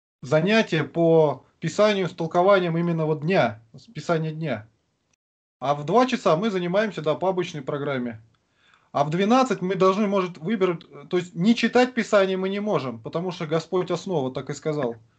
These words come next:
Правильно, Петр Яковлевич, не можем. Поэтому надо выбрать просто, может быть, э, допустим, одна глава Евангелия. Все, и по порядку так идет. Одна глава Евангелия,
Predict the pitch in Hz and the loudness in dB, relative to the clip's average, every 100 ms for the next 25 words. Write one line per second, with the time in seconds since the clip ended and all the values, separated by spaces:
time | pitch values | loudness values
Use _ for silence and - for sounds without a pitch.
0 | _ - - - 170 139 127 117 120 120 | _ -20 -14 -2 0 0 -2 -6 -10 -10
1 | 139 135 135 120 123 117 - 139 190 185 | -10 -4 -2 -4 -6 -14 -12 -6 -4 -2
2 | 123 113 - _ - 196 214 208 202 196 | -2 -6 -14 _ 0 2 4 4 4 4
3 | 196 254 226 190 190 180 165 160 185 190 | 4 4 2 2 2 0 0 -4 -2 -2
4 | 170 175 170 139 139 _ _ _ - - | -4 -8 -10 -16 -20 _ _ _ -14 -4
5 | 165 185 180 165 165 233 226 180 175 208 | -2 0 0 2 2 4 4 4 4 4
6 | 202 135 139 139 139 139 131 _ _ _ | 2 -2 -4 -6 -10 -10 -14 _ _ _
7 | _ _ _ - 165 170 190 202 196 196 | _ _ _ -14 -8 -4 -4 -2 0 0
8 | 254 175 165 196 139 135 139 160 185 156 | 0 -4 -8 -6 -6 -8 -6 -4 -2 2
9 | 160 160 160 220 247 214 190 165 | 2 2 0 0 0 -2 -4 -6